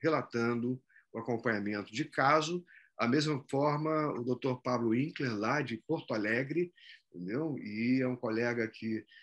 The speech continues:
extremamente dedicado a esse segmento, às doenças dos nervos periféricos, neuromusculares em geral, e atua também dentro de um contexto de um hospital com, é, características acadêmicas.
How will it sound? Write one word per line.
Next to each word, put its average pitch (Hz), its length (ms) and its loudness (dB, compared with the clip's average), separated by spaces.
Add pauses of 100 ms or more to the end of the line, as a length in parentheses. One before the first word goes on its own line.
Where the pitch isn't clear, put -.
(320)
extremamente 131 680 4
dedicado 113 880 0
a 104 160 -4
esse 110 220 0
segmento, 107 680 -4
às 107 100 -4
doenças 104 520 -4
dos 90 140 -10
nervos 101 260 -6
periféricos, 101 680 -6
neuromusculares 101 800 -8
em 92 140 -10
geral, 92 480 -4 (520)
e 113 220 2
atua 135 420 -2
também 139 460 0
dentro 127 140 0
de 135 60 -2
um - 20 -2
contexto 120 720 -2
de 113 80 -4
um 117 60 -2
hospital 110 680 -4
com, 110 360 -6 (400)
é, 104 80 -10
características 104 720 -4
acadêmicas. 90 840 -6